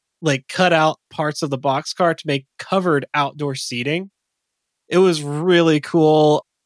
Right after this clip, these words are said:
And honestly, guys, I, I'll have to post some pictures. Uh, I did on my personal Insta. I'll throw 'em up on, uh,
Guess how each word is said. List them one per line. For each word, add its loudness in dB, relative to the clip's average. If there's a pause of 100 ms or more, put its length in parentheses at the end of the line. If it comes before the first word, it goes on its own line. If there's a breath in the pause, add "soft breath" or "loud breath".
And -4 (140)
honestly, 0
guys, 2
I, -2
I'll 2
have 0
to -20
post -2
some -10
pictures. -8
Uh, -6
I 0
did 2
on 0
my 2
personal 0
Insta. -2 (460 soft breath)
I'll 2
throw 2
'em 0
up 2 (140)
on, -4
uh, -4